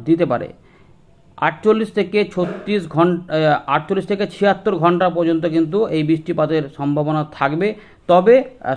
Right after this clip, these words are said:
সব সময় হবে না। আপনাদের আগেই বলে দিয়েছিলাম যে দুপুরের পর থেকে সন্ধেবেলার মধ্যে এই যে সময়কালটা, এই সময়কালের মধ্যে বৃষ্টিপাত হতে পারে। কোথাও কোথাও হয়তো বর্তমান যে পরিস্থিতি উঠে আসছে, আহ, তাতে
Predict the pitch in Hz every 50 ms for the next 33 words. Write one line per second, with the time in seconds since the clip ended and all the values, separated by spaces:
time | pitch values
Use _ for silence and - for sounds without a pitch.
0 | - - 170 175 175 170 202 202 214 208 151 165 175 180 202 220 208 190 185 185
1 | 185 165 156 156 165 190 202 180 190 185 190 180 190 196 190 185 208 214 233 233
2 | 208 180 190 202 240 262 254 - - - _ - - - 127 127 190 196 190 214
3 | 233 226 233 226 220 - 175 175 175 175 - - 208 208 185 233 247 262 262 254
4 | - - - - _ - - - - 202 233 240 233 226 214 202 190 185 185 180
5 | 175 170 165 156 165 208 240 247 247 - - - - _ _ _ _ _ 156 170
6 | 202 208 214 185 143 160 175 180 180 175 185 180 180 175 226 226 170 160 175 185
7 | 180 170 160 160 165 160 170 165 170 170 165 165 156 151 151 214 220 180 160 156
8 | - - 151 165 156 135 131 147 143 175 170 202 220 226 214 - 190 180 208 254
9 | 277 277 262 262 240 247 247 233 202 156 175 196 202 190 196 196 190 175 160 165
10 | 160 160 - 185 190 190 190 196 175 165 170 165 160 175 175 165 170 160 156 180
11 | 202 196 165 147 147 - - 208 254 302 - - - - - - - - - -
12 | 139 147 151 - 233 269 277